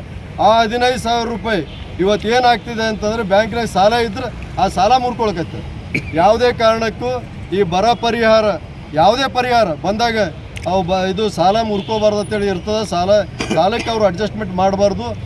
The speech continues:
ಇದು ಆದಷ್ಟು ಬೇಗ ಸರ್ಕಾರ ಎಲ್ಲ ಬ್ಯಾಂಕ್‌ಗಳಿಗೆ ಅವ್ರ ಸುತ್ತೋಲೆ ಹೊರಡಿಸ್ಬೇಕು. ಯಾವುದೇ ಕಾರಣಕ್ಕೂ ಬ-, ಬಂದಂಥ ಪರಿಹಾರ ಅದು ಯಾವುದೇ ಲೋನಿಗೆ ಅಡ್ಜಸ್ಟ್ಮೆಂಟ್ ಮಾಡಬಾರ್ದು ಅಂತನ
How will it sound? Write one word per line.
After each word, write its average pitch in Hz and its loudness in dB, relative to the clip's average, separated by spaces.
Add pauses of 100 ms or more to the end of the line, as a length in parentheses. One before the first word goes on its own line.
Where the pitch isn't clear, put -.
(280)
ಇದು 214 4
ಆದಷ್ಟು 190 -2
ಬೇಗ 220 0 (480)
ಸರ್ಕಾರ 220 0
ಎಲ್ಲ 214 2
ಬ್ಯಾಂಕ್‌ಗಳಿಗೆ 214 2 (360)
ಅವ್ರ 170 -2
ಸುತ್ತೋಲೆ 220 -2
ಹೊರಡಿಸ್ಬೇಕು. 202 0 (300)
ಯಾವುದೇ 202 4
ಕಾರಣಕ್ಕೂ 214 0 (440)
ಬ-, 190 2
ಬಂದಂಥ 214 0 (180)
ಪರಿಹಾರ 214 4 (520)
ಅದು 180 0
ಯಾವುದೇ 208 0 (340)
ಲೋನಿಗೆ 208 0
ಅಡ್ಜಸ್ಟ್ಮೆಂಟ್ 202 -2
ಮಾಡಬಾರ್ದು 196 0
ಅಂತನ 185 -2